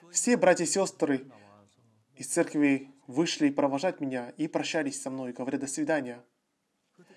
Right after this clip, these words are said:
И когда они возвращались, знаете, что они сказали между собой? «Это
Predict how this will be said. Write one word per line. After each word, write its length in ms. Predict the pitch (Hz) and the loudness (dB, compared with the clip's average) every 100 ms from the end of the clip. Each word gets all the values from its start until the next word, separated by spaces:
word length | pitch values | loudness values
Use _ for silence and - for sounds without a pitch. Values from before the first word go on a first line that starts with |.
| _ _ | _ _
И 80 | - | -6
когда 220 | - 151 | 2 6
они 100 | 156 | 6
возвращались, 800 | 147 147 147 139 170 170 139 - - | 6 4 0 -2 0 0 -2 -6 -12
знаете, 320 | 147 190 214 | -4 -4 -2
что 160 | - 240 | -2 -4
они 100 | 208 | -4
сказали 320 | - - 160 | -4 -2 0
между 260 | 147 143 147 | 0 -2 -6
собой? 460 | - 135 139 135 _ _ _ _ _ _ _ _ 139 - - - _ | -4 -2 -2 -4 _ _ _ _ _ _ _ _ -20 -20 -20 -20 _
«Это 480 | - 143 143 143 143 | -8 0 2 2 0